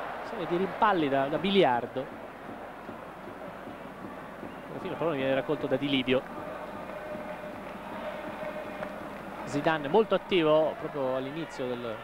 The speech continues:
della ripresa, appena entrato, spostato al centro, al centro del campo. Amoruso in avanti, squadra più bilanciata.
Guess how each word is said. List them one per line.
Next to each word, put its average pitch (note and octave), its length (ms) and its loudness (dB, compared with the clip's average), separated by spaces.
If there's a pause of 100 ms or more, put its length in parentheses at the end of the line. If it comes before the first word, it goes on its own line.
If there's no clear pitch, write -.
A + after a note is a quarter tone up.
(920)
della D3 140 0
ripresa, F3 360 2
appena F#3+ 220 -2
entrato, D3+ 500 2 (680)
spostato D3 360 -6
al E3+ 80 -6
centro, C#3+ 320 -6 (480)
al - 80 -6
centro E3+ 240 -2
del A3 160 4
campo. B2 380 2 (320)
Amoruso E3 500 6
in E3+ 100 8
avanti, C3+ 520 4
squadra D3+ 260 0
più F3 120 0
bilanciata. E3+ 840 4